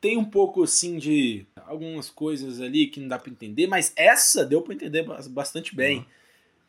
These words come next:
Speaker 1: E, né, pênalti claro, não, não dado pro Manchester United.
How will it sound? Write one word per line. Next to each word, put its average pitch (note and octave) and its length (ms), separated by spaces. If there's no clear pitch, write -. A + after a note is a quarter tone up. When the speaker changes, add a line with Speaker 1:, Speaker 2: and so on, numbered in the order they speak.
Speaker 1:
E, A#2+ 600
né, C3+ 360
pênalti D3 300
claro, B2+ 340
não, B2+ 300
não A#2+ 120
dado G2 340
pro G#2 400
Manchester G#2+ 640
United. G2 380